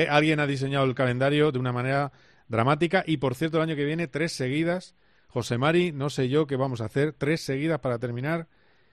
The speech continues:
eh, una cosa loca, que será un Las Vegas, Qatar, creo que es, o Qatar, Las Vegas, no, es, eh, bueno, Las Vegas está en medio de un triplete, vamos,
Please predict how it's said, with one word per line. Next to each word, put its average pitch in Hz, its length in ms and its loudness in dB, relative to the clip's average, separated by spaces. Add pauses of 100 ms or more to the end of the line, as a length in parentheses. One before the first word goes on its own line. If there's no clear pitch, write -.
(180)
eh, 110 480 -2 (160)
una 135 260 -2
cosa 135 280 0
loca, 151 420 0
que 110 140 -6
será 127 480 0
un 139 340 -4 (340)
Las 120 380 2
Vegas, 147 320 2
Qatar, 139 540 0 (120)
creo 147 200 -2
que 160 60 0
es, - 140 -6
o 127 140 -8
Qatar, 127 260 -2
Las 170 160 -2
Vegas, 156 380 -2
no, 139 240 -4
es, - 180 -8 (680)
eh, 120 400 -4
bueno, 123 280 -2 (140)
Las 120 200 2
Vegas 170 300 4
está 156 180 0
en 156 100 0
medio 170 160 4
de 156 60 4
un 143 80 -4
triplete, 107 340 -2
vamos, 104 340 -4